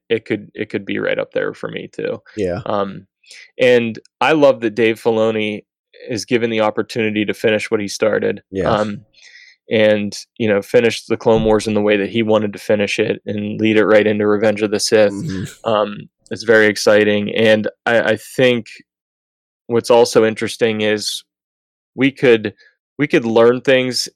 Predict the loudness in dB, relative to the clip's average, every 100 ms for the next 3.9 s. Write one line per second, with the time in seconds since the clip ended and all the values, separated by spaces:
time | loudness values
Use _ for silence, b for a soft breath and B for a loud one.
0 | _ -4 0 -2 -2 -2 0 0 0 -4
1 | -8 -8 -4 -2 0 -2 -2 -12 _ _
2 | -2 -2 -4 _ -2 0 -2 -2 0 0
3 | -2 -2 -2 -2 -2 -4 -4 -4 -8